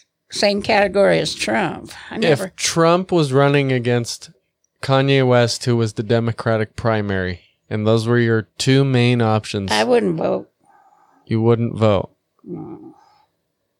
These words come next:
Speaker 2: If you had to vote as you sip on your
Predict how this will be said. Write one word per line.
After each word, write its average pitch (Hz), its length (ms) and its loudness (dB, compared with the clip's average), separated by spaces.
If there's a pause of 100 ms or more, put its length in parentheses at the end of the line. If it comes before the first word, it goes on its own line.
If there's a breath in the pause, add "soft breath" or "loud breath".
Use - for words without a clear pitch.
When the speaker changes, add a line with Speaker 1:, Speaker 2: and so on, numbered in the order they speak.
(140)
Speaker 2:
If 139 280 0
you 147 260 4
had 127 520 0
to 117 140 0
vote 101 380 0 (500)
as 110 280 0
you 113 100 2
sip - 400 0
on 104 260 0
your 98 380 -2